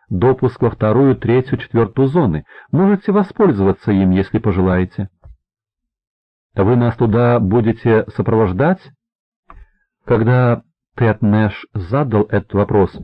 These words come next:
на его лице блуждала глупая улыбка. Она покачала головой. «Мне за это не платят».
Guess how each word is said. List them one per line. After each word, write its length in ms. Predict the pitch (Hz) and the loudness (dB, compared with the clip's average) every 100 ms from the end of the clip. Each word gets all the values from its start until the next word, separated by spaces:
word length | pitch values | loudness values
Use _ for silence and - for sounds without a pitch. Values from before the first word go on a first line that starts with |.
| - - - _ _ - | -16 -18 -20 _ _ -2
на 120 | 101 | 0
его 120 | 107 | 2
лице 340 | 113 107 - 143 | 2 0 -2 0
блуждала 640 | 117 117 87 95 135 127 | 2 0 0 0 0 0
глупая 460 | 98 120 139 131 123 | 2 0 0 0 2
улыбка. 500 | 117 90 - - 92 _ _ _ _ _ _ _ _ _ _ _ _ | 2 -2 -6 -12 -12 _ _ _ _ _ _ _ _ _ _ _ _
Она 260 | 110 113 156 | -2 0 0
покачала 540 | 160 - 131 - 139 | -2 -2 -2 0 0
головой. 540 | 127 123 120 92 87 85 - - _ _ | 0 2 2 2 0 -2 -10 -20 _ _
«Мне 480 | 120 123 131 131 117 | 0 2 2 2 2
за 140 | 123 | 2
это 300 | 127 123 131 | 2 0 0
не 120 | 131 | -2
платят». 580 | - 175 151 - - - | 0 -2 -2 -4 -12 -16